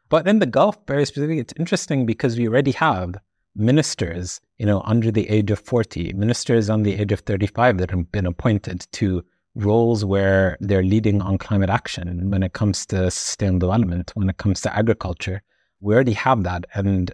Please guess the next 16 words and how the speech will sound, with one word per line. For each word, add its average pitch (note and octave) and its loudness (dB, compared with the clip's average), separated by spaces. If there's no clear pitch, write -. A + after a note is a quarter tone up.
uh, G2+ -4
and G2+ 0
across - 0
government G#2+ 0
in F#2+ 0
very F#2 0
prominent G#2 0
positions. F#2 -4
We G2+ 2
are G#2 4
a G#2 -4
region A2+ 2
that G2 2
have F#2+ 0
been F#2 -2
putting C#3 0